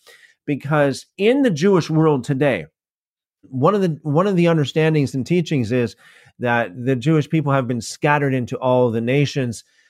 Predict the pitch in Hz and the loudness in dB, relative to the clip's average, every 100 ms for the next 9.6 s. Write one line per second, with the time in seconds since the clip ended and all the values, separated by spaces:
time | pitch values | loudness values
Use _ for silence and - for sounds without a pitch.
0 | _ _ _ _ _ - - 214 196 165 | _ _ _ _ _ -6 0 2 4 2
1 | 165 - 170 156 95 117 156 185 151 135 | -2 -2 0 0 0 -2 0 2 2 4
2 | 147 139 107 127 120 107 - 202 220 170 | 2 2 0 0 0 -2 -4 0 2 2
3 | 131 113 113 104 127 139 147 117 123 131 | 0 -2 -6 -6 -4 -2 0 -2 -2 -2
4 | 127 - 131 110 _ _ _ - 120 120 | -4 -6 -6 -8 _ _ _ -6 -6 -6
5 | - 208 156 139 127 131 165 151 123 95 | 0 2 4 2 2 2 0 0 -6 -8
6 | 127 113 - 143 131 - _ - _ _ | -8 -8 0 0 0 -4 _ -20 _ _
7 | _ _ _ _ _ _ _ _ 151 117 | _ _ _ _ _ _ _ _ -12 -2
8 | 196 - - 165 156 170 160 139 - 170 | -2 -2 -4 -4 -4 -2 0 -2 -4 -4
9 | 180 185 - 110 92 | -2 -2 -2 -2 -4